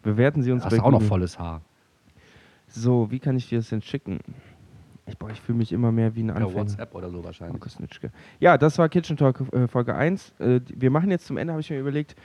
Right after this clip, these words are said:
Speaker 2: Nee, das war nicht Folge eins. Das
Speaker 1: Ja,
Speaker 2: war
Speaker 1: Folge
Speaker 2: Kitchen Talk Mark one, Folge eins.
Speaker 1: Ja, ma-, ja, okay.
Speaker 2: Oder welche noch, was haben wir für Überlegungen?
Speaker 1: Äh, die, die Hopfen-Empfehlung des Tages, äh, machen wir immer am Ende einer Podcast-Folge.
Speaker 2: Welche Empfehlung?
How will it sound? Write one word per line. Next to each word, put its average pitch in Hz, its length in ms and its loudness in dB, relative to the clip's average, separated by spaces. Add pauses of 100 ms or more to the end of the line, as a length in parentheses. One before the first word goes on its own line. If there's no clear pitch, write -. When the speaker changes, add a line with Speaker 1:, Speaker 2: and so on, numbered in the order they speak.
Speaker 2:
Nee, 107 220 -2
das 87 120 -10
war 120 80 -2
nicht 110 100 -4
Folge 95 260 -6
eins. 90 340 -14 (460)
Das 92 100 -14
Speaker 1:
Ja, 110 80 -8
Speaker 2:
war 110 60 -8
Speaker 1:
Folge - 100 -8
Speaker 2:
Kitchen 117 140 -10
Talk 113 220 -6
Mark 107 260 -6
one, 120 180 -2
Folge 90 280 -10
eins. 82 260 -14
Speaker 1:
Ja, 110 80 -20
ma-, 110 120 -20 (200)
ja, 110 200 -14
okay. - 180 -12
Speaker 2:
Oder 107 140 -4
welche 120 200 -6
noch, 123 180 -6
was 135 140 -6
haben 175 80 -4
wir 175 60 0
für - 80 -6
Überlegungen? 165 460 -2 (360)
Speaker 1:
Äh, 120 220 -2
die, 123 260 -6
die 120 220 -4
Hopfen-Empfehlung 127 720 -4
des 110 180 -4
Tages, 123 540 -4
äh, 113 300 0
machen 110 260 -4
wir 117 80 0
immer 113 140 -2
am 110 100 -4
Ende 117 180 -2
einer 107 140 -2
Podcast-Folge. 101 680 -6 (460)
Speaker 2:
Welche 101 220 -2
Empfehlung? 143 280 -4